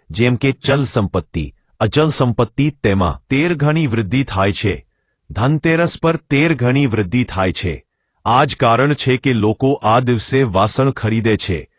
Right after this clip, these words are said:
સોના ચાંદી ખરીદે છે, વાહન ખરીદે.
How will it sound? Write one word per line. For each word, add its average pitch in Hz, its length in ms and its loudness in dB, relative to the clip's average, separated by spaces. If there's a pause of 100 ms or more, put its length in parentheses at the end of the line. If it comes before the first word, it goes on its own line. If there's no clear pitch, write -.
(120)
સોના 135 460 2
ચાંદી 117 420 2
ખરીદે 101 440 2
છે, 80 220 -2 (380)
વાહન 110 440 2
ખરીદે. - 420 0